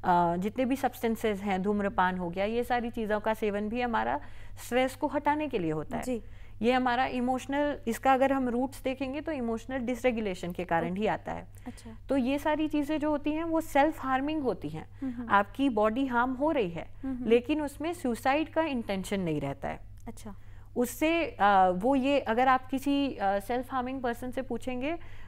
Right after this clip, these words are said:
Speaker 1: तो वो बोलेंगे कि नहीं, मुझे मरना नहीं है, but मुझे ये सब चीज़ों से जो, अ, रिलीज मिलता है वो मुझे अच्छा लगता है। अब उसी समय पे ये ऐसा हो सकता है कि जब, अ, इस एनएसएसआई के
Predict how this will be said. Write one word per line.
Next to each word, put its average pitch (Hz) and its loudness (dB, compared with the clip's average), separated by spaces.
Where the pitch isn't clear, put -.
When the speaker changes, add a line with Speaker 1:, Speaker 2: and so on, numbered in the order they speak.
Speaker 1:
तो 269 4
वो 285 6
बोलेंगे 285 2
कि 320 -2
नहीं, 320 -2
मुझे 330 -2
मरना 226 0
नहीं 294 -2
है, 320 0
but 294 0
मुझे 254 -2
ये 247 0
सब 254 0
चीज़ों 254 -2
से 285 -4
जो, 277 2
अ, 185 -2
रिलीज 247 2
मिलता 220 -2
है 240 -4
वो 254 2
मुझे 254 0
अच्छा 214 -4
लगता 160 -4
है। - -10
अब 240 2
उसी 277 2
समय 285 0
पे 311 0
ये 220 0
ऐसा 311 2
हो 262 2
सकता 302 2
है 294 0
कि 277 -2
जब, 262 -2
अ, 196 -4
इस 240 -4
एनएसएसआई 277 -2
के 294 -2